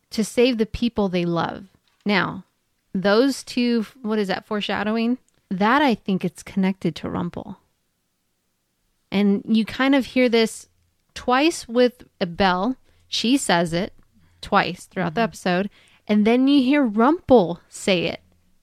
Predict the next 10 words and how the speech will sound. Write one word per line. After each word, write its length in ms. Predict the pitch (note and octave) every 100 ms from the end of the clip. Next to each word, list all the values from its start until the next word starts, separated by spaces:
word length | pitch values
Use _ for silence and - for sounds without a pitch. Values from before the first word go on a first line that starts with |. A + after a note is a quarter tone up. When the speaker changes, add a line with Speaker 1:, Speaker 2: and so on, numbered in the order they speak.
| _ _ _
Speaker 1:
when 180 | - G3+
he's 220 | F#3+ G#3+ -
talking 360 | A3 A3 A3+
to 80 | G3
the 120 | E3+
Snow 300 | E3 - A3+
Queen 340 | A#3 - E3 E3
towards 320 | - G3 E3+
the 140 | A3+ A#3+
end. 320 | G#3+ A3+